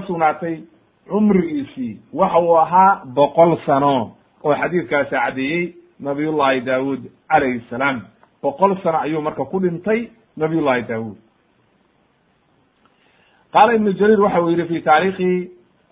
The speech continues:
qaar baa waxay sheegteen ahlu kitaabka inay yidhaahdeen, Daawuud wuxuu noolaa sabcan wa sabciina sana. Qowlkaasi waa daciif, waa, iyo qowlka nebiga ayaa saxiixa,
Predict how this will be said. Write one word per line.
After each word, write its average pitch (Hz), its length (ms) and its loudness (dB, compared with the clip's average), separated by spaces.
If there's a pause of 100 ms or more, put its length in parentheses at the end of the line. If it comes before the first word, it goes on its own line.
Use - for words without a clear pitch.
qaar 214 220 8
baa 190 160 6
waxay 196 280 2
sheegteen 156 400 -6
ahlu 151 220 -4
kitaabka 170 480 -2
inay 185 160 -2
yidhaahdeen, 156 460 2 (520)
Daawuud 175 640 4 (440)
wuxuu 185 340 -2
noolaa 147 400 2 (120)
sabcan 165 420 2
wa 139 180 -4
sabciina 139 480 -6 (100)
sana. 143 200 -2 (340)
Qowlkaasi 160 540 2
waa 139 160 2
daciif, 151 380 -4 (380)
waa, 143 360 0
iyo 139 220 0 (500)
qowlka 160 360 4
nebiga 147 380 -2
ayaa 139 360 0
saxiixa, 165 400 2